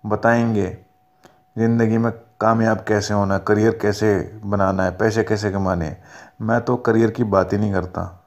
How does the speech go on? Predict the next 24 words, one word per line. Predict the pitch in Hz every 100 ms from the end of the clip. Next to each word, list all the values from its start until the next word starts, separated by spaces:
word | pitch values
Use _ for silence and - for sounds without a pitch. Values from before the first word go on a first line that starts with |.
| -
ना | 90
पैसों | 95 98 98 90
की | 90
बात | 87 85
करता | - 87 87
हूँ। | - - _ - - - _ 95
मेरी | 107 117 127
बातें | 120 113 113 120
तो | 123
तन | - 113 120
से | 120 135
शुरू | 117 117 113
होती | 104 104
हैं | 120
और | 120
मन | 107 101
पे | 92 104
ख़त्म | 101 -
हो | 87
जाती | 85 78 -
हैं, | 80 85 - - - _ - - - _ - - - - - - _ _ _ _
क्योंकि | - 127 127 165 190 196 185 - _ _ _ _ _ -
तन | 151 160
है | 127 131 147 160